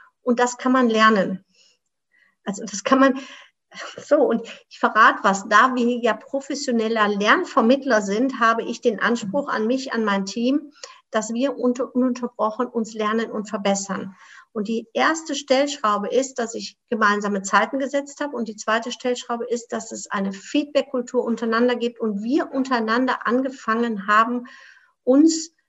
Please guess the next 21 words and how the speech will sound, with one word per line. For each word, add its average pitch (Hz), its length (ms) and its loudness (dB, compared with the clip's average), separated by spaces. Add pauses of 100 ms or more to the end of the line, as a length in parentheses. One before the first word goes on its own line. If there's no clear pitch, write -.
(800)
zu 233 220 -2
betrachten, 247 680 2
und 226 180 -2
zwar 226 180 2
nicht 294 280 0
in 240 100 4
der - 240 4
Abgrenzung, 262 680 2
das 233 120 -2
ist 240 140 -6
jetzt 220 200 4
super 233 240 0
schlimm, 269 440 6
dass 359 200 2
man 330 140 -2
das 294 200 -4
nicht 294 220 -2
schafft, 339 320 0
sondern 254 280 2
in 233 160 4
dem 233 520 0